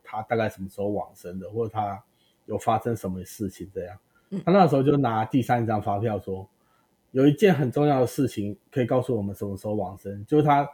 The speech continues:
Speaker 1: 最后一次买东西是什么时候。所以他就拿那张发票说，“哎，看这是几月几号的发票，距现在两天前，代表说他两天前他还有办法出去买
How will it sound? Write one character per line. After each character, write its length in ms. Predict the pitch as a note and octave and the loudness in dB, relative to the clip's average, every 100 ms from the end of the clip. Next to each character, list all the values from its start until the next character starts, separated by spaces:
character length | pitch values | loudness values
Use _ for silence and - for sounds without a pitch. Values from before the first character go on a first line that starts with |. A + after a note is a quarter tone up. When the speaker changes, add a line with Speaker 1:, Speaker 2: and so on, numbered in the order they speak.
| _ | _
Speaker 1:
最 200 | - F3 | 8 8
后 220 | D#3+ E3 | 10 8
一 80 | A#2+ | 6
次 180 | - D#3+ | 4 2
买 200 | B2+ G2 | 2 0
东 200 | A2 G#2 | -4 -6
西 220 | - A2 | -4 -4
是 140 | G#2+ | -4
什 120 | G2+ G2 | -4 -10
么 60 | F2 | -20
时 180 | - - | -20 -18
候。 180 | F#2+ F2+ _ _ _ _ | -16 -18 _ _ _ _
所 100 | E3 | 6
以 40 | |
他 100 | E3 | 8
就 120 | E3+ | 10
拿 200 | E3 B2 | 8 6
那 100 | C3 | 4
张 160 | C3+ B2 | 4 6
发 80 | A#2+ | 6
票 180 | B2 A#2+ | 4 2
说 140 | B2+ B2+ | 0 -2
，“哎， 100 | B2+ | -4
看 260 | G#2+ C#3+ B2 | 0 0 2
这 160 | D3 | 2
是 180 | B2 C3+ | 2 0
几 160 | B2 A2+ | 0 2
月 140 | A#2 | 2
几 180 | A2 G2 | 0 -4
号 140 | G2+ | -6
的 80 | G#2 | -6
发 200 | F#2 G2 | -6 -6
票， 220 | G2 G2+ - _ _ | -6 -8 -10 _ _
距 220 | - D3+ B2 | 0 4 6
现 120 | D3+ | 6
在 60 | |
两 180 | B2 G2 | 4 2
天 160 | G2 A2+ | -2 -2
前， 160 | G2+ G2 | -2 0
代 160 | F3 | 2
表 120 | B2+ G#2 | 4 2
说 140 | B2+ | 4
他 80 | B2 | 4
两 180 | A#2 G2+ | 4 2
天 200 | A#2+ A#2 | 0 -2
前 180 | A2 | -2
他 80 | G2 | -2
还 140 | A#2 A#2 | -2 -4
有 80 | |
办 200 | F#2+ A2+ | -4 -6
法 120 | G#2+ G2+ | -6 -8
出 100 | - | -8
去 80 | G#2+ | -8
买 200 | G#2 | -8